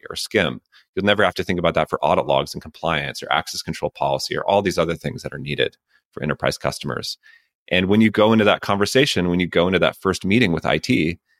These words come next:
and they send you their long list of bullet points, and they're really stern, and they're like, "We're gonna need all this to buy it,"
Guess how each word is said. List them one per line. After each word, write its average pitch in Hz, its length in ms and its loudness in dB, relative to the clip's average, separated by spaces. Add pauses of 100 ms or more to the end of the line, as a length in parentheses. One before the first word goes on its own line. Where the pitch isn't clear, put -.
(240)
and 87 140 2
they 87 280 4
send 92 340 0
you 92 80 2
their 90 160 4
long 87 240 2
list 85 220 2
of 82 120 0
bullet 82 300 2
points, 85 340 -2
and 78 80 -4
they're 73 120 -4
really 85 200 2
stern, 82 400 0
and 80 80 -2
they're 78 80 -2
like, 73 220 -6
"We're 80 120 -6
gonna 85 160 0
need 90 200 2
all 85 160 4
this 82 160 -4
to - 80 -10
buy 85 260 4
it," 78 140 2